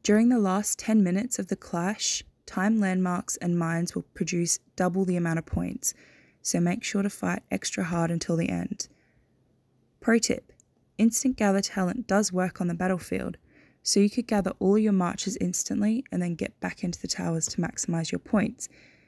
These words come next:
If you're having trouble capturing a landmark, aim for the elemental shrine for the first additional one thousand percent troop attack and defense bonus. While in the event, you get one free teleport at the start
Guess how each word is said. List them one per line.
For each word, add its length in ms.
If 140
you're 100
having 300
trouble 320
capturing 600
a 80
landmark, 720
aim 200
for 100
the 220
elemental 520
shrine 460
for 120
the 60
first 540
additional 640
one 200
thousand 560
percent 380
troop 360
attack 480
and 120
defense 460
bonus. 640
While 200
in 120
the 140
event, 360
you 100
get 200
one 320
free 220
teleport 580
at 80
the 80
start 520